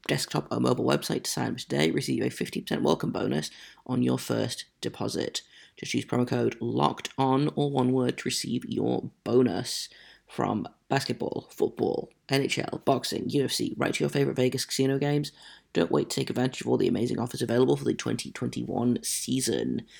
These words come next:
BetOnline is the fastest and easiest way to bet on all of your favorite sports. Once again, that is promo code Locked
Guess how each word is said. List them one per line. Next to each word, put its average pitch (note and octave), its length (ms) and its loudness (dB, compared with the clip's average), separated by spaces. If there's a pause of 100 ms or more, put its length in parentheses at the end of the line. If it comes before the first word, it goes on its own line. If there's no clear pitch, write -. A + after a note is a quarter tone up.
(260)
BetOnline A#2+ 460 4
is C3 260 0
the C3 140 0
fastest C3 580 -4
and C3 240 0 (140)
easiest - 400 2
way - 100 -2
to - 80 -10
bet - 160 -4
on A#2+ 100 -2
all - 220 6
of - 80 4
your - 120 -2
favorite - 360 -6
sports. C3+ 500 2
Once D3 160 4
again, C#3+ 420 0
that - 140 -2
is - 80 -8
promo C#3 320 2
code - 300 -2 (340)
Locked - 460 -4